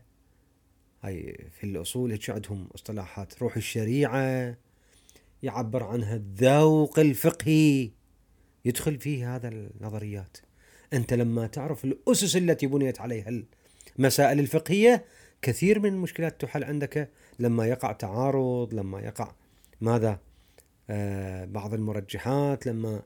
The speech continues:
يصير، آه، العلة غير متوفرة وتريد تحكم. كثير هسه شواهد موجودة في الأصول والفقه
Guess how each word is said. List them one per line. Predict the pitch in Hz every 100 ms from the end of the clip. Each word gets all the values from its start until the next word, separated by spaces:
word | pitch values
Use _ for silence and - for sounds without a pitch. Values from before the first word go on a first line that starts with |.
| _ _ _ _ -
يصير، | 110 - 127 113 - _ _ _ _
آه، | 113 110 104 101 98 98 98 -
العلة | 104 123 143 131 117 101 - _ _ -
غير | 117 147
متوفرة | 160 151 151 143 - 143 135
وتريد | 120 123
تحكم. | 117 - - 151 147 139 131 120 _ _ _ _ _ _ -
كثير | 156 165 135 98
هسه | - 113
شواهد | 90 - 113 101 104
موجودة | 110 104 113
في | 107
الأصول | 104 101 110 - 123
والفقه | 107 101 160 180